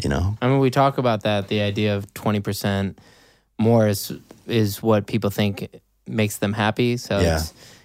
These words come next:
Speaker 2: everyone's looking for the twenty percent they don't currently have. And that's that wanting the hill.
Speaker 1: Totally.
Speaker 2: You know, it's the wanting the nicer watch, the twenty percent bigger space, twenty percent. You're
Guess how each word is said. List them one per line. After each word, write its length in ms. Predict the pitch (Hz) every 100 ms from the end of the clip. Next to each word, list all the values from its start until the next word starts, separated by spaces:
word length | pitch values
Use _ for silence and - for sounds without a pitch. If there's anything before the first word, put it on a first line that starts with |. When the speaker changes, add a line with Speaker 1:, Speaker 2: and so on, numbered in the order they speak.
| _
Speaker 2:
everyone's 320 | - 120 113 107
looking 180 | 107
for 100 | 104
the 100 | 104 101
twenty 240 | 110 104
percent 280 | 101 104 95
they 100 | 95
don't 320 | 98 101 92
currently 500 | - 104 95 98 104
have. 580 | 107 107 98 95 98 - - - _ -
And 100 | 113
that's 220 | 117 -
that 260 | 107 104
wanting 320 | 107 107 104 98
the 100 | 98
hill. 520 | 131 123 98 95 -
Speaker 1:
Totally. 440 | - 85 107 95 87
Speaker 2:
You 120 | 110
know, 220 | 110 104
it's 200 | 104 -
the 300 | 110 101 98
wanting 360 | 104 104 104 101
the 140 | 101
nicer 440 | 107 113 113 117
watch, 500 | 107 107 104 104 - -
the 420 | 107 101 98 98 101 - - - -
twenty 240 | 120 113
percent 300 | 110 113 104
bigger 360 | 110 104 107 104
space, 720 | - - 175 160 151 131 -
twenty 300 | - 131 120
percent. 540 | 107 107 - 110 107 104 - _
You're 240 | 113 113